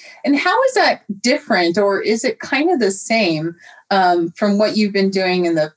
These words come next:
in the past <laughs> with respect to research? And why has it become kind of your new mission?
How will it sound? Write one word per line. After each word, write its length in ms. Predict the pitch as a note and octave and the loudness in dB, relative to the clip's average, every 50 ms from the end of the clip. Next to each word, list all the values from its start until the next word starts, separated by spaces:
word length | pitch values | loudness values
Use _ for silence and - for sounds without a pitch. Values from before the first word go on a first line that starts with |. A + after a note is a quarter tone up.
| _ _ - | _ _ -6
in 200 | - E3+ E3+ E3 | -4 -2 0 -2
the 100 | D3 - | -2 -4
past 720 | - - - - - - - - - - - - - - - - - C4 - A#3 - - | -6 -8 -8 -6 -6 -6 -8 -10 -12 -12 -14 -14 -16 -18 -18 -16 -16 -8 -6 -6 -6 -6
<laughs> 240 | - - _ _ | -10 -20 _ _
with 240 | - A3+ A3 A3 - | -2 0 0 0 0
respect 360 | G#3+ G#3+ - - A#3 G#3 - - | -2 -2 0 -2 -2 -4 -2 -2
to 80 | G#3+ F3+ | -2 0
research? 520 | F3 F#3 G3 G3 G3 - F3 D3 C#3 - | 0 0 0 -2 -2 -2 -4 -4 -4 -4
And 120 | - F#3 F#3+ | -2 -2 0
why 240 | F#3+ F#3+ G3 G3+ | 2 2 2 2
has 160 | G3 G3 F#3+ G3 | 2 2 0 0
it 100 | E3+ C3 | -2 -2
become 460 | D#3+ E3+ - - F#3 E3+ E3 E3 E3 | -4 -8 -4 -4 -2 -2 -2 -2 -4
kind 200 | - F#3+ E3+ E3 | -2 -2 -2 -2
of 120 | D#3+ D#3 | -4 -4
your 320 | D#3+ D#3+ D#3+ D3+ D3+ D3 D3 - - - _ _ _ | -4 -2 -2 0 -2 -2 -4 -8 -16 -20 _ _ _
new 240 | F#3+ G3 G3 F#3+ F#3 | -2 0 0 0 0
mission? 640 | F#3 F3 F3 F3 - - - - A2 A#2 D#3 D#3+ | 0 0 0 -2 -2 -4 -6 -6 -6 -6 -8 -10